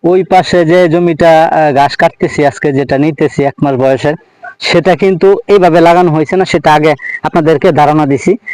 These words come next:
এখানে কিন্তু দুইটা চারা লাগানো হয়েছে, এই যে দেখেন এখান থেকেও পুঁই জ্বালাইছে, এখান থেকেও পুঁই জ্বালাইছে, তার মানে এন দুইটা চারা দুই দিকে হয়েছে। আর এখানে,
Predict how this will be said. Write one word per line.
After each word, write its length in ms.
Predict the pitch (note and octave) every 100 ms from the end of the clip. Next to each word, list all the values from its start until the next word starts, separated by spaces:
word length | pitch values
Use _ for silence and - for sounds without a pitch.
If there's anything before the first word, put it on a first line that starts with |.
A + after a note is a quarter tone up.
| -
এখানে 340 | F3 - G#3 F#3+
কিন্তু 440 | G#3+ F#3 A#3 A3+
দুইটা 400 | D#3+ F#3 F3+ F3
চারা 220 | - F#3
লাগানো 300 | F#3 F3 F3
হয়েছে, 240 | D3 B2 E3
এই 140 | E3+
যে 120 | F#3
দেখেন 280 | F3+ - G3
এখান 280 | E3+ F#3+ F3+
থেকেও 460 | F#3+ E3 G3 G3
পুঁই 240 | E3+ F#3+ F3+
জ্বালাইছে, 460 | F3+ F3+ E3 G3+ G#3 _ - -
এখান 300 | F3 G#3 G3+
থেকেও 380 | G#3 G#3 G3+
পুঁই 260 | F3 F3 C#3
জ্বালাইছে, 400 | B2+ A#2+ A2+ A#2+ G#2+ _ _ -
তার 140 | D#3
মানে 360 | E3+ F#3+ G3+ G#3 D#3
এন 140 | E3+
দুইটা 400 | D3 F3+ E3+ F3
চারা 380 | D#3+ F3 F3+ B3 - D3+
দুই 100 | D3+
দিকে 220 | D#3 D3+
হয়েছে। 280 | D3+ C#3+ D#3+
আর 100 | C#3+ -
এখানে, 420 | D#3+ F#3 G3